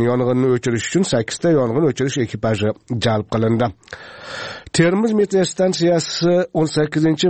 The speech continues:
mart kuni Surxondaryo viloyatida kuchli qum bo'roni yuz berganini qayd etdi. Favqulodda vaziyatlar vazirligining gidrometeorologiya xizmati bo'ron kunduzgi soat uchga yaqin boshlanganini bildirdi. Shamolning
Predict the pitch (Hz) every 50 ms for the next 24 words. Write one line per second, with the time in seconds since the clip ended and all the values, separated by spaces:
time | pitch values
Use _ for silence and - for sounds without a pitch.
0 | 156 143 156 151 - - 165 175 160 - 156 143 143 147 147 151 160 156 170 180
1 | 185 180 170 170 165 165 165 170 160 160 165 170 165 156 - - - 151 165 170
2 | 165 - - 165 175 185 185 175 180 180 180 180 180 185 190 196 180 139 135 127
3 | 120 123 123 120 123 123 120 123 123 127 107 127 127 123 127 131 123 - - 175
4 | 160 - 131 113 - 131 127 127 117 - 131 127 123 123 117 123 123 120 113 131
5 | 127 120 120 120 117 123 123 127 123 120 131 131 135 139 127 - - - - -
6 | - 123 135 151 151 135 143 139 147 147 143 - - - 135 127 135 139 127 -
7 | 139 139 135 135 135 143 147 165 156 135 107 117 120 117 117 107 - 120 120 127
8 | 123 127 127 - 196 175 139 135 131 131 143 151 151 143 147 - 131 127 123 123
9 | 123 123 135 147 - 135 131 139 - - 147 - - - 151 139 123 - 127 123
10 | 120 117 110 - 120 117 120 120 117 113 113 113 113 110 110 110 110 117 110 110
11 | 117 107 - - - - - - - - - 170 185 180 170 160 170 175